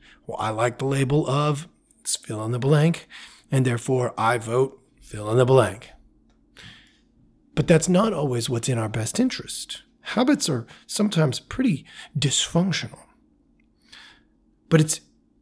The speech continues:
changing habits that's the hardest part. We create these habits often early in life,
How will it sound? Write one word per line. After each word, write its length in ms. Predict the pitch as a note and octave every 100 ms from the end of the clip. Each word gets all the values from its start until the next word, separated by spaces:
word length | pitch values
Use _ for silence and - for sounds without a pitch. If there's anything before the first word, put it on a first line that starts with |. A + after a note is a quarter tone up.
| _ -
changing 540 | - G#3 A#3+ E3+ B2
habits 640 | A2 - F#2+ F#2 - - - -
that's 220 | A2 -
the 80 | G#2+
hardest 560 | - C3 A2+ A2 -
part. 320 | - C3 D#2+ - _ _ - - - - -
We 100 | D#3
create 480 | - - D#3+ E3+ F3
these 180 | D#3 -
habits 360 | C3+ B2+ A#2 -
often 360 | B2+ - F3 D#3
early 320 | C3 C#3 B2+
in 100 | A2
life, 600 | A#2+ F#3 - - - -